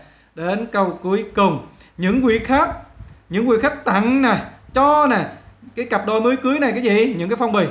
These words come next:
Đó, những cái phong bì. Mà cái phong bì đó nó bao gồm cái gì? Thiệp chúc mừng cưới này. Đó, thiệp chúc mừng cưới và tiền.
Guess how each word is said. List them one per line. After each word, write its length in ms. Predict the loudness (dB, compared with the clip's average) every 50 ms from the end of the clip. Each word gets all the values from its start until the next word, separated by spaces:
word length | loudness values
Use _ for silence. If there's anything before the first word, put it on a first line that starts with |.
| -4 -10 -16
Đó, 420 | -12 -8 -6 -4 -2 -2 0 -2 -2 -4
những 100 | -6 -10
cái 80 | -10 -8
phong 140 | -8 -6 -2
bì. 120 | -2 -2 -4 -6 -10 -16 -20 -18 -12
Mà 120 | -8 -8 -6
cái 100 | -4 -2
phong 140 | -2 0 2
bì 120 | 2 2
đó 100 | 2 2
nó 100 | 0 0
bao 160 | 2 2 2 2
gồm 160 | 2 2 2
cái 80 | 2
gì? 220 | 2 2 0 0 -2 -6 -12 -20 -20 -20 _ _
Thiệp 320 | -2 0 0 0 0 -4 -6
chúc 160 | -6 -2 0
mừng 200 | 0 0 0 2
cưới 200 | 2 2 4 4
này. 220 | 4 2 0 -2 -6 -14 -18 -14
Đó, 560 | -10 -8 -6 -6 -4 -4 -2 -2 -2 -2 -4
thiệp 80 | -6 -8 -10
chúc 100 | -8 -8
mừng 140 | -8 -6
cưới 140 | -6 -6 -4
và 420 | -2 0 0 2 2 0 0 -4 -10 -18 -20 _ _ _ _ -4
tiền. 200 | -2 0 0